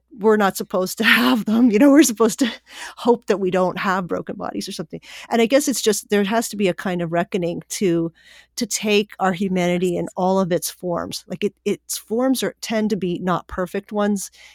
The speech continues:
Speaker 1: and they tend to be ones that kinda suck sometimes. And that's okay. <laughs> We just have to get used to
Speaker 2: Yeah.
Speaker 1: the idea.
Speaker 2: My, my favorite author, Kathleen Norris, um,
Speaker 1: Mm.
Speaker 2: said,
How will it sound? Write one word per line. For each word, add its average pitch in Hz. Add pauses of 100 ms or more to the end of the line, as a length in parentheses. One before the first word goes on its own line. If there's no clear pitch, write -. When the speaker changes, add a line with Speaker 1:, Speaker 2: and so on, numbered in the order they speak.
(140)
Speaker 1:
and 190
they 185
tend 214
to 214
be 185
ones 175
that -
kinda 170
suck 156
sometimes. - (720)
And 175 (420)
that's 302
okay. 320 (120)
<laughs> -
We 269
just -
have -
to 269
get 285
used 247
to 214
Speaker 2:
Yeah. 185
Speaker 1:
the 185
idea. - (1040)
Speaker 2:
My, 214
my 202
favorite 202
author, 185 (300)
Kathleen 175
Norris, 170 (140)
um, 180
Speaker 1:
Mm. 190 (140)
Speaker 2:
said, 170